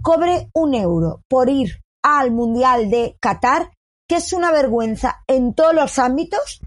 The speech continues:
porque ha muerto gente para hacer, están trabajando en situaciones indefensas, no hay derechos humanos. Entonces van a ir a un mundu-, a un mundial,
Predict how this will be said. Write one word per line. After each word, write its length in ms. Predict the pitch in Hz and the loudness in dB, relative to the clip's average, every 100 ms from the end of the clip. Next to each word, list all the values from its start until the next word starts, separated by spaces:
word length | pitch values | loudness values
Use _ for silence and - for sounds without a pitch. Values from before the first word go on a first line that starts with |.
| - _ _ _ | -20 _ _ _
porque 420 | 240 214 233 220 | -6 -2 -2 -2
ha 80 | 208 | -4
muerto 300 | 214 214 220 | -4 -4 -4
gente 520 | 202 220 214 214 220 214 | -6 -4 -4 -2 -2 -2
para 160 | 208 | -2
hacer, 220 | 202 226 | -4 -6
están 280 | 208 - 214 | -6 -6 -6
trabajando 420 | 196 220 - 208 220 | -6 -6 -6 -6 -6
en 60 | |
situaciones 480 | 208 208 208 208 214 | -8 -8 -6 -8 -8
indefensas, 500 | 226 208 226 214 220 | -8 -6 -6 -6 -6
no 80 | 220 | -4
hay 80 | 226 | -2
derechos 380 | 262 247 247 | -2 -4 -6
humanos. 500 | 214 196 220 220 247 - - - - | -6 -4 -2 -2 -6 -10 -20 -20 -6
Entonces 440 | 240 294 302 285 | -2 2 2 2
van 200 | 294 302 | 0 0
a 40 | 330 | 2
ir 100 | 320 | 0
a 40 | |
un 100 | 277 | 0
mundu-, 320 | 294 269 277 262 247 | 0 0 2 2 0
a 100 | - | -2
un 60 | 240 | -2
mundial, 640 | 254 269 262 226 190 175 | 0 0 0 0 0 -2